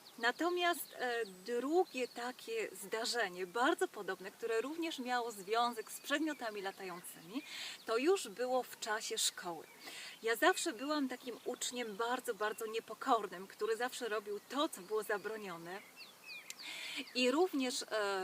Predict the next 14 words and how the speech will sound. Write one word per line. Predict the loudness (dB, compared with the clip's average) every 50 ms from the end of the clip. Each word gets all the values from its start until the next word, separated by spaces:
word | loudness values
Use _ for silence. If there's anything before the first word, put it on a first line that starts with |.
| -2 -4 -6 -8 -12 -18 -20 -20 -18 -18 -14 -14
w | -10 -6
czasie, | 2 4 6 6 6 2 -2 -2 0
e, | 0 0 -2 -2 -4 -4 -4 -4 -4
podstawówki | -6 -8 -8 -8 -4 -4 -2 -2 -2 -4 -8 -10 -12 -14 -10 -8 -8 -8 -8 -12 -16 -16 -16 -14 -14 -14 -16 -4 6
bardzo | 8 10 10 10 8 4 0
często | -2 0 0 0 0 0 -4 -6 -6
z | -4
moją | -2 0 0 0 0
koleżanką | -2 -4 -4 -4 -2 0 0 0 0 -2 -4 -4 -4 -4 -4 -4
uciekałyśmy | -6 -2 0 0 0 2 0 0 0 -2 -2 -4 -2
na | -2 -2
przerwie | -2 -2 -2 0 0 0 0 0 -2 -2
do | -2 -2
sklepu | -4 -4 -8 -4 -4 -4 -4 -4 -4 -2 0 2 2 2